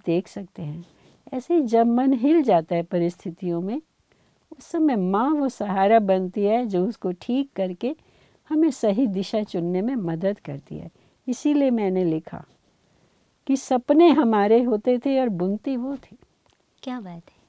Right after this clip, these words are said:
Speaker 2: क्या बात है। मुझे ऐसा लगता है इस कविता को आपने बहुत ही महसूस करके लिखा है। तो आप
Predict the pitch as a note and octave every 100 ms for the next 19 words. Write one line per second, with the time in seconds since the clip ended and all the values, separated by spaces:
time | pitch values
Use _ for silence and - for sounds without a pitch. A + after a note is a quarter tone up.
0 | _ B3+ B3+ A#3+ G#3 G#3 - - - -
1 | D4+ E4+ D4 E4 D#4+ D#4 D#4 D#4 C#4 -
2 | C4+ C4 C#4 C#4+ D4 C#4 C4+ C#4+ G#3+ A3+
3 | G#3 B3+ C4+ D4 D4+ B3 G#3+ G#3+ - C4
4 | B3+ - A3+ - A3+ G#3 G3 - G#3 F#3
5 | G3 - - - _ _ - D#4+ - -
6 | B3+ C#4